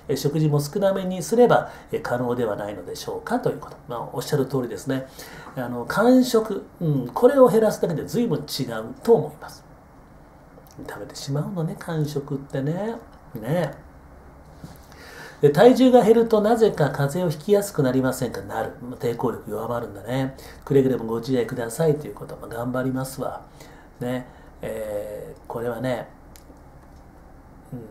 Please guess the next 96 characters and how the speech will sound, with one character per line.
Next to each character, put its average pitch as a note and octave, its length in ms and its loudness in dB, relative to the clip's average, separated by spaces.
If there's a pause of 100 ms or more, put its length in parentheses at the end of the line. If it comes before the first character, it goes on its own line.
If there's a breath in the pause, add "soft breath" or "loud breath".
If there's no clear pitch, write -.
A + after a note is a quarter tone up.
(360)
と、 G#2+ 260 -4
あ B2+ 80 4
ず D#3 160 -2
き E3 160 -4
さ C#3+ 220 -2
ん B2 160 -4
だ。 G#2+ 180 -8 (800 loud breath)
え C3 160 0
ー、 - 60 -2
「今 - 60 -16
日 A3 100 6
は F3+ 180 10
健 A#3+ 260 4
康 B3 260 6
診 A#3 220 4
断 D3+ 220 2
で B2+ 100 0
し - 80 -10
た A#2+ 120 0
が、 B2 320 0
前 G#3+ 240 2
回 A3 200 4
よ G#3+ 60 6
り E3+ 80 2
も A2+ 160 0
マ B2 200 2
イ A3 80 2
ナ A3+ 160 2
ス G#3 140 -4
一 - 280 -4
キ C4 120 2
ロ A#3 100 10
で E3+ 100 6
し - 80 -4
た。」 G#2 100 -2 (100)
お - 0 -
ー。 B2 480 4 (340)
「た G#3+ 140 0
だ、 C#3+ 240 4
相 E3+ 160 6
変 - 80 0
わ G2 60 6
ら E3 80 4
ず C3+ 60 -2
肥 D3 200 0
満 E3 220 4
で C#3+ 100 0
す。 - 160 -10
あ A#2+ 80 0
れ A#2 140 -4
ま。 - 180 -14 (640 loud breath)
え B2+ 160 4
ー、 - 20 2
大 D#3+ 120 6
前 F3+ 160 6
さ F3 100 -4
ん - 20 -2
と E3 80 0
一 E3+ 140 -2
緒 G3+ 160 2
に E3+ 160 4
痩 D#3 80 6
せ G3 120 0
る F#3 140 0
こ F3+ 140 -2
と F3 240 6
を D3 100 6
今 D3 120 -2
年 E3+ 260 0
の D#3+ 160 4
総 E3 260 2
決 F3 220 -4
算 D3 140 2
に D3 80 -6
加 D#3 320 8
え D#3 80 8
よ D3+ 180 10
う D3+ 40 2
と D#3+ 80 2
思 A#2+ 160 0
い G#2+ 60 -4
ま F#2+ 100 -8
し - 60 -12
た。 - 80 -10
一 - 80 -10
緒 B2+ 80 -6
に A#2 80 -4
頑 A#2 160 -4
張 A#2 80 -4
り A2+ 80 -4
ま G2+ 100 -8
し - 120 -10
ょ - 60 -6
う。」 - 60 -12
た G#3 120 0
だ、 D3+ 240 4